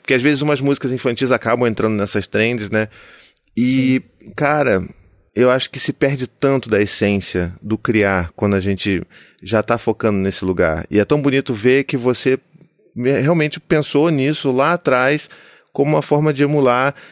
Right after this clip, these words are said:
Speaker 1: e de viver também como a criança cria. E pra mim, acho que isso é fundamental. E eu acho que isso tá realmente,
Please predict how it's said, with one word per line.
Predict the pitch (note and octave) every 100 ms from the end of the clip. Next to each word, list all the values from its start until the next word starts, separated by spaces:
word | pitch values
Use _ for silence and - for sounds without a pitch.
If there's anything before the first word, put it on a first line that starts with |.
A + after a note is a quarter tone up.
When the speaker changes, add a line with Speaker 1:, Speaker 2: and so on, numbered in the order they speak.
| -
Speaker 1:
e | -
de | A2+
viver | B2+ C3+ A#2 G2+ C3 C#3
também | A#2+ A#2 A#2+
como | C3+ B2
a |
criança | A#2+ A#2 A2+ - A2+
cria. | - G#2 G2 F#2 F2
E | - A#2
pra | B2+
mim, | A#2+
acho | C3 B2
que | B2+
isso | -
é | B2+
fundamental. | C#3 B2 B2 B2 A#2 A2+
E |
eu |
acho | A2+ -
que |
isso | A#2+ C3
tá | - A#2
realmente, | B2+ A#2 G#2 - G#2+